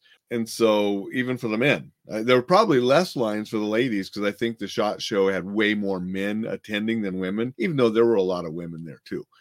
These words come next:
The likelihood of being assaulted in one of those restrooms, very, very low.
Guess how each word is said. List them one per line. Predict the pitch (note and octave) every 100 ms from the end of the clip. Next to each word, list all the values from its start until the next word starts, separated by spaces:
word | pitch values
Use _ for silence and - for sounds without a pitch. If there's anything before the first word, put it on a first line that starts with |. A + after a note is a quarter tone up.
| _ _
The | A#2 B2
likelihood | C3+ F3+ F#3 D#3+ C3 B2 A#2 A2
of | G2+
being | A2+ A#2 G#2
assaulted | F#2 - B2 A#2+ B2 A#2 G2
in | F#2 F#2+
one | G#2
of | F#2+
those | F2 G2 F#2
restrooms, | F#2+ F#2+ - - F2+ D#2+ - _ _
very, | F#2 F2+ A2+ C3 B2+ B2 A2
very | E2+ F#2 G2 F#2+ F#2+ F2+ - E2+
low. | D#2+ E2+ - -